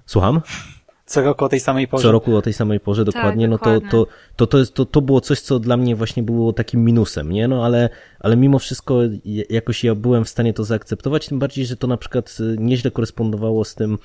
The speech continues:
Speaker 1: takim twistem, który właśnie moim zdaniem on powinien zakończyć to opowiadanie, czyli kiedy się dowiadujemy, że, y, nie wiem, od, y,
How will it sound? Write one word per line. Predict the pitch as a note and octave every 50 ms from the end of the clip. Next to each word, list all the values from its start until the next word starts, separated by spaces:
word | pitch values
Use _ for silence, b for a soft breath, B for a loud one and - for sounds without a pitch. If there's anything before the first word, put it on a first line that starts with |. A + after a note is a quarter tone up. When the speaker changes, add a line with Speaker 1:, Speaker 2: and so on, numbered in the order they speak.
| B B B B B B
Speaker 1:
takim | - A#2+ - - A2 A2 G2
twistem, | - - B2 B2+ - - B2 A2
który | - - A#2
właśnie | G#2+ A#2 A2+ - B2+
moim | A#2+ C3+ D3 D3+
zdaniem | B2+ C3 C3 C3+ B2+ B2+ A2+
on | A#2 A#2 B2 A#2
powinien | G#2+ - - A2+ B2+ C3 B2 A#2
zakończyć | G#2 A#2+ - - B2 A2 - F2 E2+
to | - G2+
opowiadanie, | F#2+ - - F#2 G2+ F#2 F#2 G#2+ A2+ A2+ G2+
czyli | - - G#2 G#2 G2 -
kiedy | - G#2+ F#2+ G2
się | - -
dowiadujemy, | G2+ G2 G2 G2+ F#2 G2 G2+ G#2 G#2 G#2 G#2 G2+
że, | F#2 - G2+ F#2+ F#2+ F#2 B B B B B B B -
y, | F#2+ F#2+ F#2
nie | G2 G2 F#2
wiem, | F#2 F2+ F2
od, | F2+ - - - - -
y, | G#2